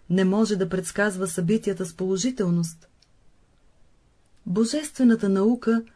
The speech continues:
може да предсказва всичко. От две-три години насам аз постоянно говоря за земетресенията,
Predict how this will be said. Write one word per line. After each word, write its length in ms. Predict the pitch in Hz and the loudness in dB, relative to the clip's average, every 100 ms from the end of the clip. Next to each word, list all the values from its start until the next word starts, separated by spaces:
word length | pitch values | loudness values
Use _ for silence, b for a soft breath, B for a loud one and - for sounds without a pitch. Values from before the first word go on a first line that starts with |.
| b - | b -2
може 360 | 185 254 269 226 | 2 2 2 0
да 140 | 196 | 0
предсказва 680 | 196 190 - 220 233 190 202 | -2 -6 -4 0 0 -2 -8
всичко. 540 | - 202 165 - 170 165 - _ _ _ _ _ _ _ _ - | -6 -8 -8 -8 -8 -10 -12 _ _ _ _ _ _ _ _ -2
От 160 | 220 170 | 0 2
две-три 400 | 285 302 247 247 | 2 2 0 0
години 400 | 202 196 220 202 | 0 2 2 2
насам 540 | 190 - 196 214 226 b b b b | -2 -2 0 0 -4 b b b b
аз 220 | 262 269 | -4 -4
постоянно 760 | - 233 - 214 240 262 254 233 | -6 -6 0 2 4 6 6 4
говоря 460 | 226 220 233 226 | 0 0 2 2
за 100 | 190 | 0
земетресенията, 1000 | 180 196 180 180 175 196 190 180 170 170 | -2 -4 -2 -4 -4 -2 -2 -2 -4 -6